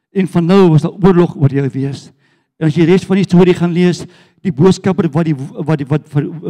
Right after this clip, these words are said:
vir Asa die boodskap gebring het, ehm, Asa het hom laat, ehm, dink doodmaak of in die tronk laat gooi, baie, b-, baie upset gewees en, ehm,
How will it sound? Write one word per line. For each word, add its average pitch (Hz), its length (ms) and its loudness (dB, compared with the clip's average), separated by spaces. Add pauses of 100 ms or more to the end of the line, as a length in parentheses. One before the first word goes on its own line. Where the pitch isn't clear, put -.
(120)
vir 143 240 -4
Asa 170 240 -4
die 151 120 -4
boodskap 170 360 -2
gebring 160 320 0
het, 165 140 -2 (400)
ehm, - 160 -8
Asa 175 240 -2
het 170 100 -4
hom 156 140 -4
laat, 143 240 -6
ehm, 127 180 -6
dink 151 320 -6
doodmaak 170 480 0
of - 80 -8
in 139 80 -6
die - 80 -16
tronk 185 240 -4
laat 165 160 -10
gooi, 165 240 0 (320)
baie, 185 360 0
b-, 151 400 -6
baie 180 280 2
upset 175 300 0
gewees 147 420 0 (280)
en, 160 260 0
ehm, 156 220 0